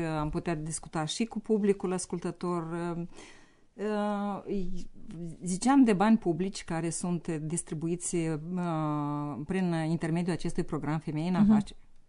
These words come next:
Speaker 1: Este Bulgaru, ne pare bine. Deci s-a f-, s-a realizat această legătură telefonică. Vorbim cu Veronica Bulgaru.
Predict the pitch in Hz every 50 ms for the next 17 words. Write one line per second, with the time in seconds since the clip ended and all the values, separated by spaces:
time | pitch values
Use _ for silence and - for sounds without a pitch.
0 | _ - - - 165 165 - - 190 180 185 165 160 160 151 151 156 165 175 -
1 | - 175 170 165 185 175 185 175 185 175 160 165 170 170 - - - - - -
2 | - 220 208 - 196 226 - - - - - - - - - 208 202 - - -
3 | - 139 - - - - - 220 220 214 208 208 196 196 180 156 - 143 120 127
4 | - - 170 156 151 147 151 - 165 156 - 151 156 143 156 151 - 170 160 151
5 | - 143 160 160 - 262 262 247 220 - 214 202 190 190 196 196 190 180 202 196
6 | 196 262 240 233 233 - 214 220 196 196 190 208 214 220 - 226 190 214 202 190
7 | 170 147 127 123 139